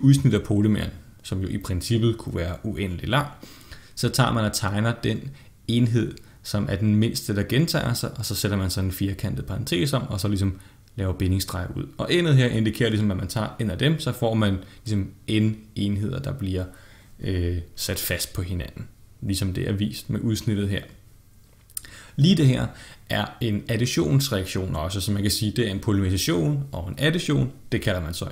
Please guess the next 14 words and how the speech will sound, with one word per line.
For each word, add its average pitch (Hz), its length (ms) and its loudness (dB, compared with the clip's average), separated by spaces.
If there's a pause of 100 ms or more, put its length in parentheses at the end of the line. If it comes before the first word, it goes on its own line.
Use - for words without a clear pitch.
en - 200 -10
polyaddition, 123 920 4 (580)
og 110 380 4 (140)
da, 104 200 2 (440)
da 107 60 2
det 135 200 6
er 117 40 6
det, 113 180 2
så 123 60 2
kan 117 100 4
man 107 80 4
sige, 110 380 2
at 101 100 -2 (320)
polymerisationsreaktionerne, 110 1200 2